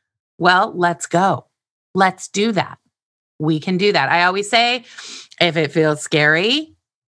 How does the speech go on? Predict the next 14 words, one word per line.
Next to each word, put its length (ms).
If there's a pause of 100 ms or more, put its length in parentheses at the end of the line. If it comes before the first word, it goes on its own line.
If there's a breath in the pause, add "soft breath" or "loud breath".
(140)
it's 220
time 260
to 60
go. 340 (280)
It's 100
time 240
to 80
go. 400 (300)
Okay? 260 (380 soft breath)
I 520
can 220
deal 400
with 200
struggles. 580